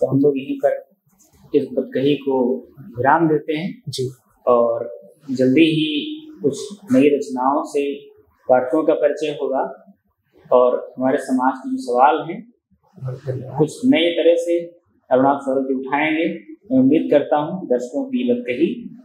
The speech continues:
Speaker 1: अच्छी लगेगी, उनकी कविताएं अच्छी लगेंगी।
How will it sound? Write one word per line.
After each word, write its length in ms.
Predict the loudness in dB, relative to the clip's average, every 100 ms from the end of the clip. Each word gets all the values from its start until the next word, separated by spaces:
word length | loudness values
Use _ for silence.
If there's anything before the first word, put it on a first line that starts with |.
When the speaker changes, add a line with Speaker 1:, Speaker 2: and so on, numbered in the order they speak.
| -4
Speaker 1:
अच्छी 260 | -2 0
लगेगी, 440 | 2 2 0 -2 -2
उनकी 260 | -4 -2
कविताएं 400 | -2 0 2 2
अच्छी 240 | 0 -6 -8
लगेंगी। 460 | -6 -6 -6 -8